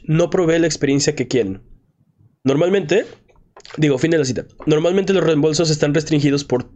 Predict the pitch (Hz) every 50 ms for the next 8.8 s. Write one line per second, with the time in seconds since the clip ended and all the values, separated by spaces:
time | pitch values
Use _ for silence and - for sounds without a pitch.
0 | - _ _ _ - 120 120 110 - - - _ - 139 131 131 123 139 135 131
1 | - - 156 156 170 175 175 180 180 175 160 120 131 127 123 123 120 123 123 123
2 | - 139 - 139 135 135 - 135 127 - 131 - 147 147 147 147 - 170 151 143
3 | 151 196 - - - - - - - - _ _ _ _ _ _ _ - 147 147
4 | 147 - 190 147 - 196 165 - 160 151 151 - 139 139 135 135 120 107 - 110
5 | - - - - - - - - _ _ _ _ _ _ - 220 220 226 262 269
6 | - - 175 165 160 156 151 147 160 165 151 196 190 - - 131 131 135 143 151
7 | 151 165 180 190 196 - - 127 127 123 120 120 117 110 101 104 - - 127 127
8 | 139 139 151 147 - 135 131 131 127 123 120 117 - - -